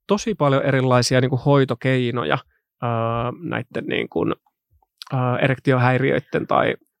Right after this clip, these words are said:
vaikeuksien hoitamiseen.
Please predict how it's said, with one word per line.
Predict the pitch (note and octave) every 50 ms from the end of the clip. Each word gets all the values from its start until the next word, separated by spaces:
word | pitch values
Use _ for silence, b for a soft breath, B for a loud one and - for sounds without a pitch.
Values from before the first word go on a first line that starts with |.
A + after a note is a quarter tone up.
| - C#3
vaikeuksien | C3 C3 C3 B2+ - D#3+ - - - - - E2+ - D3 - _ _ _ _ _ _ _ _ _ - -
hoitamiseen. | C#3 C3+ C3 C3+ - - - - - - - - - - - F3+